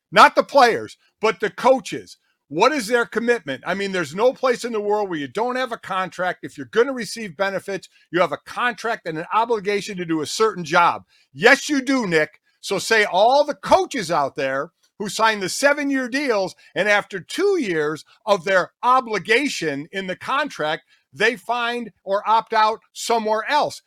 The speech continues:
And don't give me that they have to pay the opt-out fee or whatever that is,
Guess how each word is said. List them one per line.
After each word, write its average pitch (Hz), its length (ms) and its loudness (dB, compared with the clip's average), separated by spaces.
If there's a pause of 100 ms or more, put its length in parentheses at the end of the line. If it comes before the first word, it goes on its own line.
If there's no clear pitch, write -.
And 156 160 -12
don't 233 300 -2
give 294 200 -6
me 233 120 -6
that 202 180 -6
they 202 140 -2
have 185 180 -4
to 180 80 -8
pay 208 260 -6
the 170 160 -8
opt-out 156 560 -2
fee 156 280 -6
or 175 120 -2
whatever 165 360 -2
that 165 200 0
is, 233 220 4